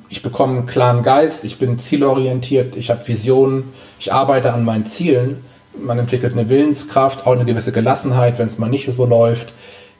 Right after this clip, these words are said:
Ist ein umfangreiches, sehr umfangreiches Thema.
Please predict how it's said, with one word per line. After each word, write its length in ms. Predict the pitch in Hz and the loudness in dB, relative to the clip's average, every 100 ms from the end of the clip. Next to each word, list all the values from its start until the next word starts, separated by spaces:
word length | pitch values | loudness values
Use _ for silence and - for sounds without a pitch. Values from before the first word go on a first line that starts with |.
| - | -18
Ist 160 | - - | -12 -4
ein 60 | |
umfangreiches, 880 | - 208 202 156 127 120 120 117 - | 2 2 2 -2 2 2 2 -2 0
sehr 220 | 165 165 | 2 4
umfangreiches 680 | 165 - 131 123 117 120 - | 4 2 0 0 0 -2 -2
Thema. 400 | 151 160 135 | -2 0 -2